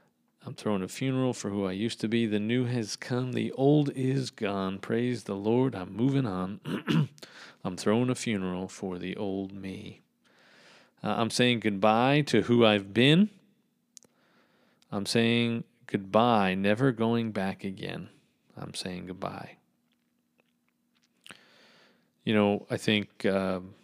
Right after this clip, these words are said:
it's probably something that's helpful for all of us every once in a while to maybe just take a moment and,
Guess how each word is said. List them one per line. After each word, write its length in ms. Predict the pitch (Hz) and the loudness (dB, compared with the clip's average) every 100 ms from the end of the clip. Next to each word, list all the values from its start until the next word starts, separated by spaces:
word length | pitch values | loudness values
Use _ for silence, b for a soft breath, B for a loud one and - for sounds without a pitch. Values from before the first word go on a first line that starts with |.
| b b b _ _ _ _ - | b b b _ _ _ _ -12
it's 100 | - | -8
probably 220 | - 151 120 | 2 4 6
something 340 | 131 110 120 | 2 2 0
that's 200 | 107 - | 0 0
helpful 380 | 107 104 - 120 | 0 0 0 -4
for 240 | - 117 | -2 -2
all 180 | 107 117 | 0 0
of 120 | 117 | -2
us 180 | 117 - | -4 -2
every 200 | 110 117 | -4 -2
once 260 | 113 113 - | -4 -6 -4
in 60 | |
a 40 | 110 | 0
while 300 | 104 107 117 | 2 0 0
to 140 | - | -4
maybe 320 | 98 101 104 | -8 -6 -8
just 440 | 98 104 - - - b b b b b b b b b _ _ _ _ _ _ _ _ _ _ _ _ _ _ _ | -6 -6 -6 -10 -18 b b b b b b b b b _ _ _ _ _ _ _ _ _ _ _ _ _ _ _
take 320 | - 135 135 | -2 2 2
a 80 | 117 | 2
moment 600 | 98 101 104 107 113 117 - _ _ _ - | 0 0 0 0 0 -2 -12 _ _ _ -16
and, 300 | 101 101 | -14 -12